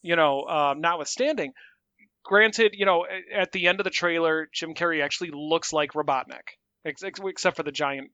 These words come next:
you know, egg body. But at least his face and the mu-, giant mustache and the, you know, and the goggles and everything. But you can tell in the trailer that he is, like, a mech-, uh, uh, engineering genius. He's got all these,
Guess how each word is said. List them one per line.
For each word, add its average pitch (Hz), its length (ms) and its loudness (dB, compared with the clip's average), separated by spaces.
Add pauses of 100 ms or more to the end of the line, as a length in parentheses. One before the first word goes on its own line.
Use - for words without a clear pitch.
you 165 100 -8
know, 135 120 -6
egg 151 200 -4
body. 123 280 -4
But 131 200 -8 (360)
at 170 80 -4
least 180 220 0
his 175 180 -6
face 185 440 2
and 160 120 -4
the 147 80 -2
mu-, 151 200 -4
giant 165 320 -4
mustache 151 560 0
and 143 100 -6
the, 135 320 -4
you 160 140 -8
know, 139 140 -2
and 139 80 -6
the 147 40 -6
goggles 147 380 0
and 131 80 -6
everything. 151 300 -8
But 165 200 4 (380)
you 170 180 -8
can 202 160 -6
tell 285 340 6
in 226 60 2
the 196 80 0
trailer 233 300 0
that 170 180 0
he 208 260 -8
is, 180 200 2
like, 165 220 2
a 180 60 -4
mech-, 165 320 -6
uh, - 40 -2
uh, 170 380 2
engineering 185 580 -4
genius. 135 640 -8 (640)
He's 175 260 -4
got 185 320 6
all 185 240 6
these, 190 340 -4